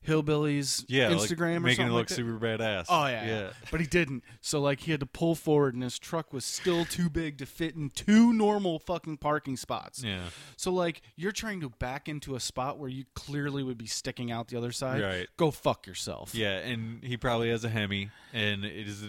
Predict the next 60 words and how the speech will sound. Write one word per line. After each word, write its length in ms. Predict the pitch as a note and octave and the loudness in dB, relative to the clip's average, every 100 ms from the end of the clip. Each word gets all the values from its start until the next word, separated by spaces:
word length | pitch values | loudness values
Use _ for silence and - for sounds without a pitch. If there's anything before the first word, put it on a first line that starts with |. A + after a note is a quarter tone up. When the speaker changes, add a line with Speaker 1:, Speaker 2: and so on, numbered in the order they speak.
| G#2+ | -12
Speaker 2:
is 260 | - A2 G#2+ G#2+ G2+ | -10 -10 -10 -18 -14
dually, 400 | G#2+ A2 A2 A#2+ | 0 0 2 -2
right? 300 | G#2+ G2+ A2 - - - _ _ | -2 -2 -4 -8 -18 -20 _ _
Speaker 1:
Yeah. 200 | C2+ G1+ - - | -14 -14 -16 -6
Speaker 2:
Yeah. 260 | A2 G#2+ - | -2 -2 -2
<laughs> 60 | - - - - C#3 F3+ - | -4 -8 -16 -18 -16 -14 -2
So 200 | C3+ A#2+ | 2 2
why, 300 | A#2 B2 C3+ | 4 2 2
you 160 | B2+ | 2
have 100 | C3 | 2
no 200 | B2+ C3+ | 4 4
business 400 | B2+ B2 A2+ G#2+ | 4 2 0 -4
parking 400 | - A#2 G#2 G#2 | 0 0 0 -2
in 180 | G2+ G2 | -4 -2
one 300 | G2+ G2 F#2 - | -4 -4 -8 -10
space. 360 | - B2+ F#2+ - | -4 -2 -2 -4
Just, 300 | A2+ G#2 - _ - - - - - | -6 -6 -10 _ -20 -20 -20 -20 -8
like, 200 | A2+ G2 F2+ - - - - - - | 0 0 -2 -10 -18 -20 -20 -20 -12
you 120 | - | -4
know, 240 | G2+ E2+ F#2 - _ _ _ _ _ - | -4 -4 -8 -14 _ _ _ _ _ 2
go 180 | C#3+ | 4
to 80 | C#3+ | 6
the 160 | C3+ C#3 | 4 4
other 220 | C3+ C#3+ | 4 2
end 120 | C3+ | -2
of 100 | C3 | -4
the 60 | B2+ | -2
lot 300 | C3+ C#3 B2+ | 2 4 2
or 80 | G#2+ | 0
something 320 | B2+ A#2 B2 | -2 -2 -2
like 160 | B2 | 0
that 180 | B2+ B2+ | 2 2
where 120 | G#2+ | 2
there's 180 | G#2+ G#2 | -2 -2
no 160 | A#2+ A2+ | 0 0
other 160 | A2 | 0
cars 340 | A2 B2+ A#2+ A#2 | -2 0 0 -2
around. 380 | B2 B2+ C3 B2+ | -4 -4 -6 -6
Speaker 1:
I 140 | C3 | -6
did, 220 | C3 C#3 - | -2 -4 -4
I 60 | |
did 240 | C3+ C#3+ C3+ | -4 -4 0
this 220 | D3+ - | 0 0
on 120 | A2+ | -6
purpose 380 | A2 - A#2 A2+ | -10 -14 -14 -16
yesterday. 460 | A2 G#2+ A2+ A2 A2+ | -16 -16 -16 -16 -14
So 120 | B2+ | 0
Speaker 2:
That's 0 | |
Speaker 1:
there 20 | |
was 180 | D3+ - | 2 2
Speaker 2:
the 60 | G3+ | 2
price 260 | G3+ F#3 | 4 4
you 80 | F3 | 2
pay 220 | D#3 E3+ | 2 4
when 160 | D3 A#2+ | 4 4
you 80 | A#2+ | 4
have 160 | B2+ | 4
a 40 | A#2 | 4
giant 360 | A2 A#2+ A2+ | 2 4 2
vehicle. 440 | G2 A2 F#2 F2 | 0 -2 -2 -8